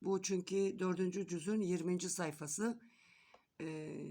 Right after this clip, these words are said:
yirmi, dördüncü cüzün birinci sayfası dememin sebebi ilk,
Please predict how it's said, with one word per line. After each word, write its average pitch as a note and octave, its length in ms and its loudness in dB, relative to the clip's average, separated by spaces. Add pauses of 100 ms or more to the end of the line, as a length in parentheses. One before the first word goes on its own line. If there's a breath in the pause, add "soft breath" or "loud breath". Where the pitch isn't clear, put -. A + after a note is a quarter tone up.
yirmi, F3+ 500 0
dördüncü F#3+ 480 2
cüzün F#3+ 280 0
birinci F#3+ 220 2
sayfası F#3 460 -4
dememin F#3 460 2
sebebi F#3 680 0
ilk, - 440 2